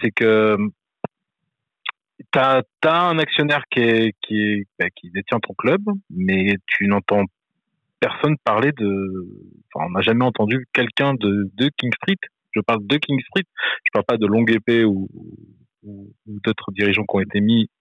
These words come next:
à, à la tête du club. Euh, dis-, enfin,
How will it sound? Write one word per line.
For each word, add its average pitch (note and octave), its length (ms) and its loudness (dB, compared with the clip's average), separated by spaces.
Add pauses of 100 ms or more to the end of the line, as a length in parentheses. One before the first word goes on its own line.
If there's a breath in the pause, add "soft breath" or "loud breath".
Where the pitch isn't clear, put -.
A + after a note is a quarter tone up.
à, F#2+ 180 2
à F2+ 320 -4
la - 80 0
tête F#2+ 200 -4
du - 100 -2
club. D#3+ 280 0 (800 soft breath)
Euh, E2+ 300 2 (100)
dis-, G2 80 -4 (260)
enfin, G2+ 120 2